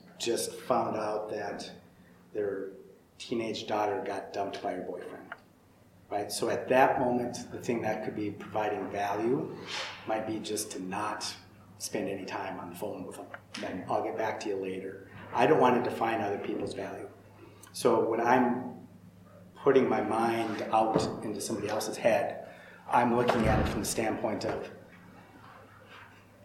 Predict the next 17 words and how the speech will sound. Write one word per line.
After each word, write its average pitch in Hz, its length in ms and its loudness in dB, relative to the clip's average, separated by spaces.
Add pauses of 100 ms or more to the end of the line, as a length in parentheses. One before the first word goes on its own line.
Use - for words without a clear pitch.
(120)
what's 135 180 4
gonna 120 180 6
make 113 220 0
their 107 120 2
world 101 340 0
easier. 101 540 -4 (440)
That's 123 220 8
why 117 200 12
I 113 40 8
don't 113 220 4
care 127 200 4
about 104 260 2
price - 480 0 (320)
and 107 100 0
cost 127 460 4
up - 140 0
front, - 360 0